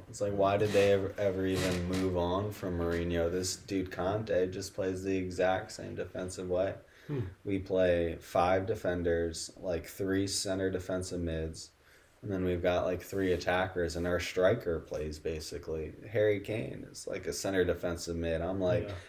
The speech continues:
Speaker 1: "Can you move on past the halfway line? You're our striker, dude." And it's
Speaker 2: Wow.
Speaker 1: miserable playing counterattack against Nottingham Forest or whatever their
Speaker 2: <laughs>
Speaker 1: name
Speaker 2: Yeah.
Speaker 1: is. Like, it don't matter if you're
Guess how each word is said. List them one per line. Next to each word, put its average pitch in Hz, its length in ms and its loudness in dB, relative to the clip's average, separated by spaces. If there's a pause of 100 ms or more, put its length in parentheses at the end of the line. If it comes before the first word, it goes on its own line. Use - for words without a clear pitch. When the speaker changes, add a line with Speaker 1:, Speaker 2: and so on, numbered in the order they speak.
(120)
Speaker 1:
"Can 107 260 -2
you 131 100 6
move 110 320 4
on 120 280 4
past 117 420 2
the 92 120 4
halfway 104 840 4
line? 147 420 0
You're 131 220 4
our 127 160 8
striker, 104 640 4
dude." 87 380 0 (880)
And 110 100 -6
it's 95 140 -4
Speaker 2:
Wow. 101 140 0
Speaker 1:
miserable 90 680 2 (300)
playing 87 480 -2 (800)
counterattack 90 920 0
against 85 400 -4
Nottingham 87 580 -2
Forest 90 720 0
or 120 380 0
whatever 117 380 10
their - 220 12
Speaker 2:
<laughs> - 20 2
Speaker 1:
name 139 260 8
Speaker 2:
Yeah. 90 80 2 (100)
Speaker 1:
is. 90 160 -4
Like, 90 400 -2 (320)
it 107 120 6
don't 117 220 6
matter 110 480 8
if 95 160 0
you're 107 400 2